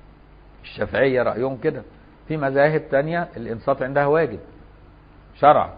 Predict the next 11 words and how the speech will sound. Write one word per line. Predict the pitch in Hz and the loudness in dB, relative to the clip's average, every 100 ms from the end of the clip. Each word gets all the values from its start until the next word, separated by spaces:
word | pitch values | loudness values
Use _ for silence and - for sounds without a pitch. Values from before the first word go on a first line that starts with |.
| - - 120 | -20 -12 0
واجب، | 135 123 113 | 2 2 4
يأثم | 170 - - 107 | 4 4 -2 -2
لو | 107 | -2
لم | 107 104 | -2 -4
ينصت. | 95 - - - - - | -6 -12 -20 -20 -20 -18
الشافعية | - 160 180 | -2 2 2
عندهم | 170 185 | 0 -4
الإنصات | 156 160 175 180 | -4 -2 -2 -2
مستحب | 185 - 165 175 - - - - - - - - - - - | -4 -2 -2 -2 -4 -12 -20 -20 -20 -20 -20 -20 -20 -12 -4
وليس | 127 131 - | -2 0 2
واجبا. | 135 127 107 95 | 2 2 -2 -12